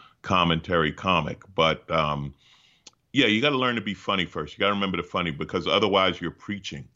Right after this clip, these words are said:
In which case, you could start a mega church and make big money. Man, there's money in that, and it's all tax-free. Had only I known.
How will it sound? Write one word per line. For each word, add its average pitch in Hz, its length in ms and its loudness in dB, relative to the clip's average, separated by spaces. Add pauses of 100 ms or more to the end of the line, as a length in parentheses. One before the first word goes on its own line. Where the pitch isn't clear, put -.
(800)
In 98 220 -2
which 139 260 0
case, 87 340 0
you 92 80 -6
could 90 160 -6
start 92 320 0
a 85 40 -4
mega 87 320 0
church 78 500 -4
and 78 160 -4
make 73 240 -2
big 82 220 0
money. 73 340 -2 (140)
Man, 85 400 2
there's 76 180 -6
money 80 320 -2
in 78 120 -4
that, 76 320 -4 (280)
and 82 100 0
it's 82 160 -4
all 82 260 2
tax-free. 73 680 -4 (560)
Had 82 200 -6
only 90 340 0
I 80 140 2
known. 73 400 -2